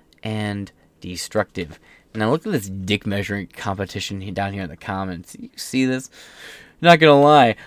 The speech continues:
I saw a protest like this in multiple English-speaking countries less than two years ago. Their government tear gassed them and arrested them.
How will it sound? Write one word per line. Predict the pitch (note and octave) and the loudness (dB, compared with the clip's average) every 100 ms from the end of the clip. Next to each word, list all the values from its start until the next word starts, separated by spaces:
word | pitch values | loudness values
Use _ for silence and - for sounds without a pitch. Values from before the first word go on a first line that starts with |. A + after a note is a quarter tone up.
| - | -8
I | |
saw | C3 D#3+ | 4 6
a | C#3+ | 6
protest | E3+ E3+ D#3 D3 | 6 6 6 6
like | C3+ | 4
this | C#3+ D#3+ C#3+ | 6 6 6
in | - B2+ | 2 2
multiple | B2 B2+ C#3 D3 D3+ C#3+ C#3+ | 4 4 6 6 4 2 2
English-speaking | C#3+ C#3+ - C3+ B2+ A#2+ | 2 0 0 -2 0 -2
countries | C#3 D#3 B2+ A2+ | 2 2 2 2
less | B2 | 2
than | A#2+ | 0
two | A2 D3 | -2 4
years | C3+ D3 C#3 | 6 6 4
ago. | A#2+ A2 G2+ | 4 2 2
Their | G2+ C3 | 2 2
government | C3+ C#3+ C#3+ C3+ A2 | 6 6 6 2 -2
tear | - D#3 C#3+ | 0 2 4
gassed | A#2+ A2+ - | 6 4 4
them | A#2 G#2+ | 0 0
and | A2 | -2
arrested | A2 A2+ B2+ - A2+ G2+ | 0 2 2 0 -6 -6
them. | G2+ F2+ E2+ | -6 -10 -14